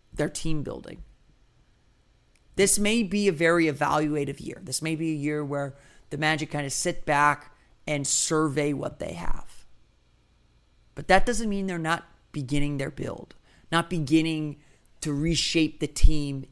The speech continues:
in this new image. And I think it's very clear that that new image has Jonathan Isaac as an archetype, as a guy who res-, who resembles the, the qualities that they want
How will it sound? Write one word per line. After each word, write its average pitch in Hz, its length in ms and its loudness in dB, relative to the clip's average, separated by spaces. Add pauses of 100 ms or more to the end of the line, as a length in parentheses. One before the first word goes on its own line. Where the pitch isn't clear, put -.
in 143 320 -4
this 139 260 -8
new 135 240 -8
image. - 420 -18 (1300)
And 165 100 2
I 165 60 4
think 202 200 0
it's 151 120 -4
very 170 240 4
clear 151 500 -2 (300)
that - 120 -8
that 151 220 6
new 156 320 0
image - 600 -8 (840)
has 165 260 -2
Jonathan 165 380 0
Isaac 160 420 -4
as 151 180 0
an 165 80 -4
archetype, - 560 -8 (840)
as 156 180 -2
a 160 40 -2
guy 160 640 2 (600)
who 165 220 -4
res-, 147 260 0
who 147 320 -4
resembles 156 760 0
the, 143 120 -4
the 139 100 -6
qualities 156 840 0
that - 160 -10
they 139 120 -2
want 135 460 -8